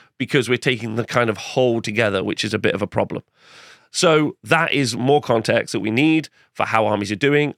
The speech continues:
but there's even more to talk about. The next piece of context we're gonna put in for win rates, it has to be the battle plans. Unlike kind of other games, this is a really important conversation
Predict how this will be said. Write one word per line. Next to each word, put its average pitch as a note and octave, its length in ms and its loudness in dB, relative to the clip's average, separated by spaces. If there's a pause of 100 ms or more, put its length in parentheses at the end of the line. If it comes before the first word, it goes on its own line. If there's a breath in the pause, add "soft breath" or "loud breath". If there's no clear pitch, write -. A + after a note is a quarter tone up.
but D#3 260 2
there's C3 200 0
even A#2+ 320 -4
more A2 240 0
to - 140 -12
talk - 260 0
about. - 300 -4
The E3 80 4
next E3+ 160 0
piece D3+ 160 0
of B2+ 80 -6
context C3 360 0
we're A#2 60 -2
gonna A#2 160 0
put A#2+ 180 -2
in A2+ 120 0
for G#2+ 180 0
win B2+ 200 2
rates, A2 420 0
it F#2+ 100 -2
has - 280 -2
to A#2 60 -8
be A2 160 -2
the G2+ 120 -4
battle G#2+ 320 -2
plans. F#2+ 440 -4 (280 loud breath)
Unlike C#4+ 460 0
kind G#3+ 200 0
of D3+ 160 2
other C#3+ 240 2
games, C3 720 -2 (1040)
this F3 220 2
is E3+ 160 0
a E3 80 4
really C#3+ 480 2
important B2+ 560 0
conversation A2 800 -2